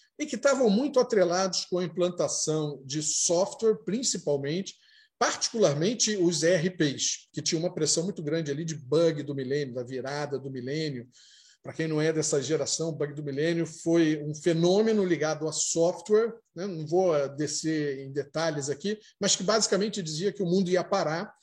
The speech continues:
e que pessoas, inclusive, iriam morrer porque na virada do milênio os computadores não iam funcionar direito, avião ia cair, elevador ia cair, enfim, seria uma confusão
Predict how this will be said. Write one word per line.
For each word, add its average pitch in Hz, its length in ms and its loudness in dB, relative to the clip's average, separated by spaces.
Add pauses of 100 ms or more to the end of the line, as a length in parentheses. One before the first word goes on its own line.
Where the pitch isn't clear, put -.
(380)
e 160 140 0
que 160 320 -4
pessoas, 185 460 6
inclusive, 170 400 -2
iriam 165 200 -2
morrer 175 440 -2
porque 185 320 -8
na 170 80 -2
virada 151 360 -2
do 156 120 -4
milênio 160 320 -4
os 156 120 -6
computadores 147 540 -6
não 160 160 -8
iam 151 160 -6
funcionar 135 380 -8
direito, 151 360 -6
avião 135 320 -6
ia 143 140 -2
cair, 143 320 -6
elevador 135 460 -6
ia 135 100 -6
cair, 143 280 -8
enfim, 151 260 -12 (360)
seria 151 220 -4
uma 160 180 -2
confusão 160 720 -2